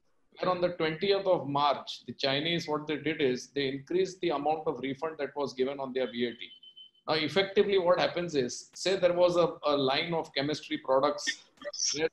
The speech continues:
the refund was four percent, they increased it to thirteen percent. So effectively, from one day to the other, apart from their currency devaluation, what happens is, straight away, a Chinese exporter or a Chinese exporter into India or a Chinese exporter into other,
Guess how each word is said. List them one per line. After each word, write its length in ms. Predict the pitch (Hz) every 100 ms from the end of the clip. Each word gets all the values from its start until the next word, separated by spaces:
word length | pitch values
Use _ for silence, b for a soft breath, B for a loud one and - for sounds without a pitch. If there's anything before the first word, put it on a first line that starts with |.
| -
the 240 | 160 151 143
refund 280 | 156 170 165
was 240 | 147 151 147 - -
four 180 | 165 170
percent, 380 | 143 143 113 107 -
they 100 | 135
increased 340 | 135 160 - -
it 80 | -
to 80 | 151 -
thirteen 300 | 147 180 170
percent. 320 | 175 117 107 - _ _ _ -
So 100 | 180
effectively, 680 | 151 151 208 - 208 214
from 300 | 214 202 185
one 200 | 143 175
day 140 | 190 196
to 120 | 196
the 120 | 180 180
other, 100 | 180
apart 420 | 151 - 185 190
from 200 | 185 175
their 140 | 170
currency 520 | 165 - 156 180 196 185
devaluation, 760 | 170 160 156 156 143 139 120
what 160 | 139 160
happens 360 | 139 175 185
is, 280 | 165 123 - _ _
straight 400 | - - 175 185
away, 300 | 214 202 180
a 180 | 165 165
Chinese 560 | - 156 165 202 214 202
exporter 680 | 156 - 190 180 156 123 117 _ _ _ _ _ _
or 300 | 135 185 208
a 120 | 196
Chinese 540 | - 160 165 185 208 196
exporter 460 | 160 - 180 185
into 200 | 180 175
India 480 | 151 156 175 202 220 -
or 260 | 151 190
a 40 | 208
Chinese 380 | 190 170 185 170
exporter 480 | 151 - 175 175 175
into 240 | 160 165
other, 260 | 139 165